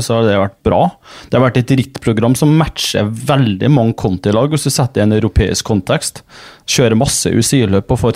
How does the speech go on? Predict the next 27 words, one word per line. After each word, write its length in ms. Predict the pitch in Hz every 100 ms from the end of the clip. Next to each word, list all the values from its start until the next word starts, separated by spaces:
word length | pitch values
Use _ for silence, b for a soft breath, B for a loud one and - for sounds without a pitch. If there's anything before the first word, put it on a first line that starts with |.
| -
testet 300 | 123 - -
seg 80 | 95
sesongen 480 | 123 123 98 98 123
gjennom. 320 | 98 120 170 B B B B B
Eh, 720 | 131 123 123 123 120 117 117 117
Lillehammer 480 | 147 117 95 98
det 80 | 135 135
samme. 320 | 143 104 123 170 _ b b b -
Eh, 220 | 113 110
Gauldal, 720 | 113 143 139 113 110 123 139
eh, 160 | 139 139 143
nordafor. 560 | 131 104 - 117 160 - _ B B B 123
Eh, 140 | 117
mange 240 | 120 113 123
som 160 | 151
har 60 | 131
kunnet 220 | 135 117
fremheve, 460 | 139 117 104 110 131
det 60 | 123
er 80 | 117
også 300 | 104 - 139
et, 140 | 147 165
et, 200 | 156 147 135
et 220 | 135 -
nytt 240 | 127 123 -
elitemiljø 840 | 131 127 - 104 101 101 101 98 104 104
på 140 | 120